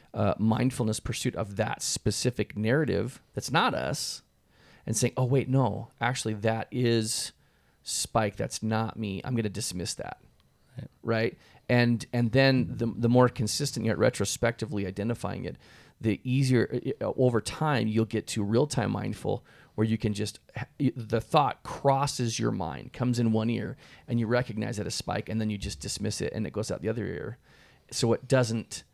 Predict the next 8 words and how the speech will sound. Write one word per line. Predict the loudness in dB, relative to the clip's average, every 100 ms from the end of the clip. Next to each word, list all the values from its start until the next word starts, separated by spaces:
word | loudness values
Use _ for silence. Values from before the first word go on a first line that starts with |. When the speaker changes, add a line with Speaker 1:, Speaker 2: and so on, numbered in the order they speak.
| _ _ _
Speaker 1:
sit | -8 -4 -2 0 0 2
there | 2 4
in | 4 2
your | 2 0
head | 0 -2 -2
bouncing | -2 -2 -2 -2
Speaker 2:
Right. | -2 0
Speaker 1:
around. | 0 0 -2 -4 -8